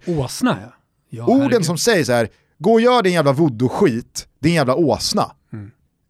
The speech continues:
Speaker 2: Visst, det är in-, det är, det är inte snyggt, eh, att, att se sin, eh, elvaåriga son eller dotter sitta och lyssna på det här och förklara
Speaker 1: Nej.
Speaker 2: för att, "Jo, men det är så här det går till." Men jag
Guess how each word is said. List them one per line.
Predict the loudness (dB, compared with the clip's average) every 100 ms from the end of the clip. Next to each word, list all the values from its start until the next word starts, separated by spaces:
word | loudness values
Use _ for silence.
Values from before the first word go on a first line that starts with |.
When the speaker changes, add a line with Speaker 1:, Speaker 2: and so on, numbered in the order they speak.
| -20 -20 -6
Speaker 2:
Visst, | -4 -4 -6 -12
det | -2 0
är |
in-, | -2 -4
det | -2 0 2
är, | 0
det | 0
är | -2
inte | -2 -2
snyggt, | -2 0 -2 -2 -10 0
eh, | 2 4 4 4 4 2 2
att, | 0 2 0 2
att | 2 2 4 4 2 2 0
se | -2 -2 -2
sin, | -2 -2 -2 0
eh, | -2 0
elvaåriga | 0 0 0 0 2 2 2 2 0 -2
son | -2 -2 -2
eller | -2
dotter | -2 -4 -2 -4
sitta | -4 -6 -4
och | -2
lyssna | -4 -6
på | -6 -4
det |
här | -2 -2 -4
och | -8
förklara | -6 0 0 2 0 -4
Speaker 1:
Nej. | -12
Speaker 2:
för | -2 -2
att, | -2 -6
"Jo, | -6
men | -4 -2
det |
är | -2
så | 0
här | 0 0
det | -2
går | -4
till." | -6 -10 -16 _ -20 -20 _ _ _ -12
Men | -6 -2 0 -2 -8 -14
jag | -8